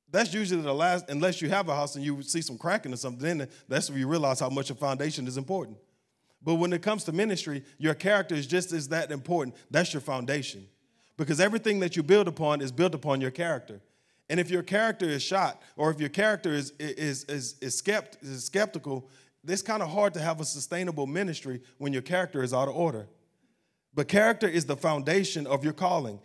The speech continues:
You have no calling if you don't have character. You can't be called by God if your character is out of order.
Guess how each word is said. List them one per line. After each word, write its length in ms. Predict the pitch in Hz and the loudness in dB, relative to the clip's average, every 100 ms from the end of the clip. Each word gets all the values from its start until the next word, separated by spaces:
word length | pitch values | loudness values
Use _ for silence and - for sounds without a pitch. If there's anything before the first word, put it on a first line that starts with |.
| - - | -18 0
You 160 | 175 | 2
have 280 | 165 214 202 | 6 6 6
no 160 | 196 165 | 2 2
calling 500 | 202 208 180 135 127 | 2 2 2 -2 -4
if 160 | 139 135 | -4 0
you 80 | |
don't 200 | 139 135 | 0 -2
have 200 | 135 127 | -2 -6
character. 440 | 127 156 123 - 92 _ _ _ _ _ _ _ _ _ _ | -4 -6 -6 -12 -20 _ _ _ _ _ _ _ _ _ _
You 100 | 160 | -8
can't 280 | 170 208 220 | 0 2 2
be 80 | 220 | 0
called 260 | 214 196 180 | 2 2 4
by 140 | 160 | 0
God 320 | 160 190 175 | 2 2 2
if 120 | 143 | -2
your 100 | 147 | -4
character 420 | 139 185 196 190 135 | 0 0 0 -2 -4
is 100 | 139 | 0
out 180 | 143 | 2
of 80 | 147 | 4
order. 300 | 180 123 107 | 2 2 -2